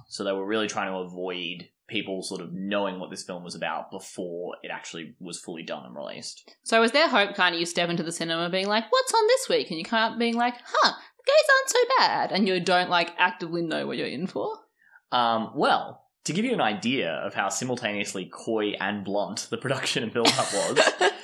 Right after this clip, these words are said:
Speaker 2: <laughs>
Speaker 1: I'd like to show you the trailer of the film.
Speaker 2: Ooh, it sounds
Speaker 1: Um,
Speaker 2: fun.
Speaker 1: which is easily found on YouTube for anyone who wants to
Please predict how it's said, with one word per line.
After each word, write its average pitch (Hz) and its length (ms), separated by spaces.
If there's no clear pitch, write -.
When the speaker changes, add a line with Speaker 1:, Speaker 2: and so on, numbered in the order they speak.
Speaker 2:
<laughs> - 160
Speaker 1:
I'd 147 100
like 208 160
to 247 80
show 123 160
you 113 140
the 147 100
trailer 147 460
of 98 60
the 98 100
film. - 240
Speaker 2:
Ooh, 214 420
it 180 100
sounds 190 200
Speaker 1:
Um, 185 60
Speaker 2:
fun. 170 280
Speaker 1:
which 117 180
is 110 240
easily 131 300
found 104 300
on 95 80
YouTube 95 400
for 101 100
anyone 90 240
who 92 100
wants 85 180
to 92 220